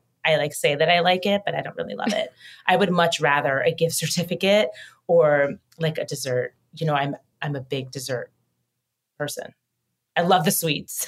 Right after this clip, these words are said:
Speaker 1: <laughs>
Speaker 2: I'm kind of meh on flowers, which is why I asked you, because I love them and I love having flowers in my house and it puts me in the best mood.
Speaker 1: Right.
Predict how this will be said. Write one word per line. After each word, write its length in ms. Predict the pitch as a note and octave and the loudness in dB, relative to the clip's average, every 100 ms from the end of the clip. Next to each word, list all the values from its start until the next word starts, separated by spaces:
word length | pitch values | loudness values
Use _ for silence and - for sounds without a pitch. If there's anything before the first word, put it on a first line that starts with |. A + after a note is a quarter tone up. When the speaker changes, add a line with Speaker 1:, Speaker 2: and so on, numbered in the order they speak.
| - - | -10 -10
Speaker 1:
<laughs> 160 | - | 0
Speaker 2:
I'm 280 | A3 A#3+ C#4 | 4 4 4
kind 300 | D4+ C#4 C4+ | 4 4 6
of 360 | B3+ A#3 F#3+ D#3+ D3+ | 8 8 4 0 2
meh 420 | E3 E3 E3+ G3+ | 4 4 4 2
on 160 | F#3+ G3+ | 2 2
flowers, 500 | G#3+ G#3 G#3+ A3 F3+ | 4 4 6 4 2
which 140 | F3 | 0
is 100 | F3+ | 0
why 160 | D#3 D#3 | 4 4
I 80 | D#3 | 4
asked 460 | C#3+ C#3+ D#3+ - A3+ | 4 4 0 -4 0
you, 140 | A#3 | 2
because 200 | F#3+ A3+ | 4 4
I 100 | G3 | 4
love 380 | F3 F3+ F#3 F#3 | 4 4 4 6
them 280 | F#3+ F#3 F#3 | 4 4 4
and 80 | D#3 | 2
I 80 | D3 | 2
love 200 | E3+ F#3 | 2 4
having 260 | F#3 F3 | 2 2
flowers 400 | - E3+ E3 E3 | 2 4 4 2
in 60 | E3 | 2
my 120 | D#3+ | 2
house 320 | D#3 D3+ D#3 | 4 2 2
and 100 | - D3 | -2 -4
it 80 | - | -4
puts 220 | E3+ - | -4 0
me 120 | F3+ | 0
in 160 | E3+ D3 | 0 0
the 100 | F3 | 0
best 360 | D3 C#3+ - F3+ | 0 -2 -4 0
mood. 140 | D#3 | 4
Speaker 1:
Right. 280 | E3+ G#3 | 6 4